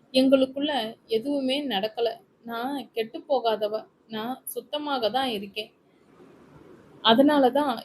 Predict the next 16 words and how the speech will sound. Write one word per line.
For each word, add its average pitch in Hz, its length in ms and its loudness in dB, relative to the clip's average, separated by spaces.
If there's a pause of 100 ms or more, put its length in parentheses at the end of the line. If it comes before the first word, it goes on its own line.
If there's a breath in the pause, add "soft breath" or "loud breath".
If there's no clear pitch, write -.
இன்னொரு 285 380 2
கல்யாணத்துக்கே 262 760 0 (100)
சம்மதிச்சேன். 226 600 -6 (360 soft breath)
ஆனா 285 300 6 (380)
எனக்கு 262 360 2
இன்னொரு 269 440 4
கல்யாண 254 420 2
ஏற்பாடு 254 500 2
நடக்கிறத 226 540 -2 (280)
யார் 220 360 -2
மூலமாவோ 262 640 0 (600 soft breath)
தெரிஞ்சுக்கிட்ட 277 580 0 (140)
எஸ்டேட் 277 460 -2
மேனேஜர் 226 600 -4
நித்யகுமார், 254 720 -6 (520 soft breath)
"நிக்கிலா 233 420 6